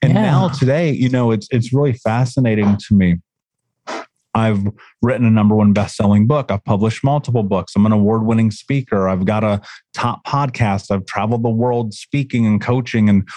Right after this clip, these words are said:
Speaker 1: worked with thousands and thousands of people.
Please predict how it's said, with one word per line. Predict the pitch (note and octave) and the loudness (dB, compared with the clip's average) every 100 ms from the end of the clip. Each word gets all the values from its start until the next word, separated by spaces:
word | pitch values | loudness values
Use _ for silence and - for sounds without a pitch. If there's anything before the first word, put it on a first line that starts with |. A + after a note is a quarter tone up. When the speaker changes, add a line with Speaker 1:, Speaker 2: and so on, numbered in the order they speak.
| - | -4
Speaker 1:
worked | A#2+ B2 B2 | -2 -2 -2
with | A2+ - | -4 -4
thousands | G#2 B2+ B2+ B2+ B2 | -2 0 0 2 2
and | A2+ G#2+ | 2 0
thousands | A2 B2 A#2 A2 | 0 0 0 0
of | G2+ | -2
people. | - C3+ A#2+ A2 - | -2 -2 -2 -4 -4